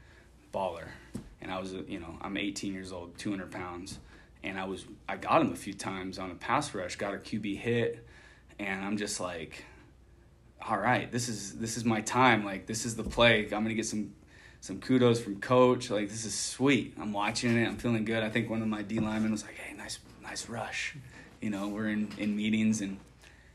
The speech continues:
and then my coach just rips into me because I think I took an inside move, and he's like, "If you don't, you know, if he keeps the ball and runs,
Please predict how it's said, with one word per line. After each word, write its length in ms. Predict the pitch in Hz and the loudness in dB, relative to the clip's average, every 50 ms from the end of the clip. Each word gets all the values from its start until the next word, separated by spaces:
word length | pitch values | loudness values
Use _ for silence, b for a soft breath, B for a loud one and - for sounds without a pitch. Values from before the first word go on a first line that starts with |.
| b b - - | b b -12 -4
and 120 | 104 107 | 0 4
then 120 | 123 135 | 6 6
my 140 | 139 123 110 | 6 6 4
coach 340 | - - - 139 143 143 - | 2 2 2 2 2 0 -2
just 160 | 104 - - - - | -6 -8 -10 -12 -6
rips 360 | 98 123 147 156 151 151 - | 0 4 4 4 4 4 4
into 200 | 147 147 151 139 | 6 6 8 8
me 160 | 117 110 107 104 | 6 4 2 0
because 560 | 101 107 - - 113 104 104 101 95 - B B B B B B B B B - - - | -2 -6 -4 -2 0 0 0 -2 -4 -8 B B B B B B B B B -20 -18 -8
I 140 | - 104 107 | -4 0 2
think 160 | 113 113 107 | 4 4 4
I 60 | 104 - | 2 2
took 240 | - - 120 117 | 2 2 2 2
an 100 | 117 107 | 2 4
inside 460 | 113 117 117 113 - 117 110 110 104 107 | 6 6 6 6 6 8 8 8 6 6
move, 400 | 110 117 120 117 113 110 101 107 | 4 6 6 6 4 2 0 -2
and 100 | 101 107 | -2 -2
he's 140 | 110 104 | -2 -4
like, 180 | 107 104 104 - | -4 -6 -6 -8
"If 100 | - - | -6 -2
you 100 | 190 208 | 0 2
don't, 240 | 196 190 175 - - - - b b b b b b b b - | 2 2 0 -2 -6 -10 -16 b b b b b b b b -8
you 80 | - 120 | -4 -4
know, 100 | 110 104 | -2 -2
if 160 | 107 107 - | -4 -6 -6
he 240 | 139 170 180 160 151 | -4 0 0 0 0
keeps 300 | 151 - 180 185 - - | 0 -2 -4 -4 -2 -2
the 60 | 147 | 0
ball 320 | 131 143 147 151 151 143 135 | 2 2 2 4 4 4 4
and 140 | 127 131 | 4 6
runs, 500 | 147 151 147 147 139 123 - - - - | 6 6 6 6 4 2 -2 -6 -8 -12